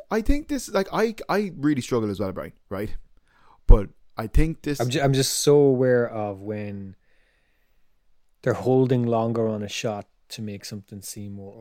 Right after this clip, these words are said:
Speaker 2: awkward than
Speaker 1: Oh,
Speaker 2: it
Speaker 1: yeah,
Speaker 2: is
Speaker 1: or
Speaker 2: something
Speaker 1: some,
Speaker 2: like that.
Speaker 1: somewhere
Speaker 2: It's like, it's like
Speaker 1: sentimental
Speaker 2: this,
Speaker 1: and,
Speaker 2: yeah.
Speaker 1: yeah, I,
Speaker 2: And I
Speaker 1: look, I
Speaker 2: just,
Speaker 1: get it.
Speaker 2: I can't watch it. I hate it.
Speaker 1: Yeah, fair. Uh, I, I, I, I
Speaker 2: And I'm not against the concept behind those shows,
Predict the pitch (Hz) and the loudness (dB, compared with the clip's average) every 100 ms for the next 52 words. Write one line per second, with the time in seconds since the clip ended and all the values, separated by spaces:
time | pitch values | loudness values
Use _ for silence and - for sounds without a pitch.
0 | 104 - 104 95 101 185 196 170 151 131 | -16 -16 -18 -10 2 4 6 6 6 6
1 | 117 117 113 - 127 - - 110 110 110 | 6 4 4 2 0 -2 0 0 0 0
2 | 110 98 107 143 139 139 131 127 98 90 | -2 0 0 2 2 0 0 0 -4 -6
3 | 98 104 101 131 - 143 - 135 107 92 | -6 -2 2 2 0 -2 -2 -2 0 4
4 | - - - - - - - - - - | 2 2 -8 -16 -16 -16 -16 -14 -6 -2
5 | - - - - - - - - - - | 0 0 -2 -2 -4 -6 -6 -8 -8 -12
6 | - - 113 117 - 110 87 - - 113 | -16 -18 -20 -20 -14 -10 -10 -10 -10 -6
7 | 87 85 - - - 104 101 101 131 123 | -6 -6 -14 -18 -6 -4 -2 2 2 2
8 | 131 123 127 127 120 113 127 139 139 143 | 0 0 0 0 -2 0 2 2 4 4
9 | 139 147 - - 135 139 - 143 _ - | 2 0 0 -6 -4 -2 -2 -4 _ -6
10 | 113 127 131 135 131 143 143 147 - | -4 -4 -4 -4 -6 -8 -10 -12 -20